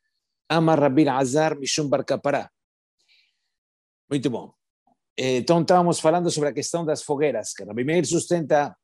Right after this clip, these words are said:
que normalmente tenía cuatro fogueras encima del Mizbeach. La primera foguera era principal para quemar los pedazos del do Corban, eh, de, de, do día. Después tenía una foguera do Ketoret, después tenía una para mantener el fuego aceso.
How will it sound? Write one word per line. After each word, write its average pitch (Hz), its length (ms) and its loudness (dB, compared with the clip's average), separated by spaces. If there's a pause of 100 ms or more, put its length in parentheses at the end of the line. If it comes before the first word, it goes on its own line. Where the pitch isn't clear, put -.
(600)
que 135 100 -6
normalmente 165 540 0
tenía 151 280 -4
cuatro 170 320 -2
fogueras 123 720 -10 (420)
encima 151 400 2
del 147 80 2
Mizbeach. 117 460 0
La - 80 -4
primera 165 280 0
foguera 160 380 2
era 143 220 0
principal 127 460 -2
para 135 180 -4
quemar 135 260 -4
los 131 140 -4
pedazos 127 400 -4
del 117 180 -10
do 110 100 -10
Corban, 123 400 2 (600)
eh, 117 240 -2
de, 98 280 -2
de, 95 300 0
do 98 140 -2
día. 131 440 4 (560)
Después 151 320 2
tenía 170 160 2
una 156 140 -2
foguera 151 300 2
do 135 100 4
Ketoret, 175 340 -2
después 151 300 -6
tenía 165 160 -2
una 170 220 -4
para 135 200 -2
mantener 127 640 0
el 123 80 -6
fuego 135 260 0
aceso. 156 680 -2